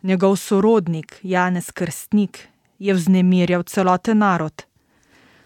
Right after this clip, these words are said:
Množice so se zbirale v puščavi, da bi ga poslušale.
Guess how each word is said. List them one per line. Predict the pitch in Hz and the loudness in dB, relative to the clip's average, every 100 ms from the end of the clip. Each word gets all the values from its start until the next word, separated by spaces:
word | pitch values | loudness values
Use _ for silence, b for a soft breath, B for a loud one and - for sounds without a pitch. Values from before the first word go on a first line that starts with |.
| b | b
Množice | 254 302 330 311 302 - 294 | 4 4 4 2 0 0 -2
so | 277 | -2
se | 240 277 | -2 -2
zbirale | 220 220 214 208 202 | -2 0 2 2 2
v | 202 214 | 0 -2
puščavi, | 226 - - 175 170 165 180 175 - | -6 -8 -4 -2 -2 -2 -4 -6 -6
da | 180 175 | -6 -4
bi | 175 | -4
ga | 190 | -6
poslušale. | - 208 - 151 - 147 | -8 -10 -10 -10 -10 -10